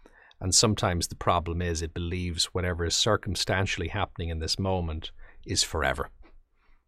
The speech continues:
And, and, and that just feels really hard in our system. The emotional effect is one of, "Oh, I have to resign myself to this." And if it was like it is forever, well, then you probably would be pretty depressed, and that would be understandable.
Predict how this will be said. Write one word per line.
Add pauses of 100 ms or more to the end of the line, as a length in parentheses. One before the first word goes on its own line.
(520)
And,
and,
and
that
just
feels
really
hard
in
our
system.
The
emotional
effect
is
one
of,
"Oh, (220)
I
have
to
resign
myself
to
this." (380)
And
if
it
was
like
it
is
forever,
well,
then
you
probably
would
be
pretty
depressed,
and
that
would
be
understandable.